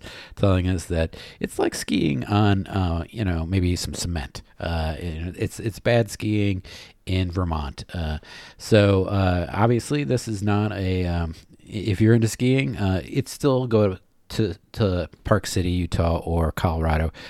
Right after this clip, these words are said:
That's where the skiing is. It's not in Beijing. One thing we also learned is that, uh, Russia is still banned from the Olympics,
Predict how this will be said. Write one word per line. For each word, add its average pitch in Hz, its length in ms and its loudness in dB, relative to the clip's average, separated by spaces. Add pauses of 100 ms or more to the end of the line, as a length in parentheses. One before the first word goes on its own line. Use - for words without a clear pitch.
(100)
That's 131 200 0
where 127 80 2
the 110 80 2
skiing 95 420 -2
is. 85 180 -2 (260)
It's - 240 -6
not 107 160 2
in 92 100 -4
Beijing. 80 460 0 (380)
One 170 160 2
thing 160 120 2
we 147 140 2
also 127 420 2
learned 71 400 -12
is 101 180 -8
that, 110 300 -6
uh, 110 140 2 (340)
Russia - 380 4
is 113 180 0
still 135 280 0
banned 87 460 0
from 117 120 -2
the 120 100 -2
Olympics, 90 600 -6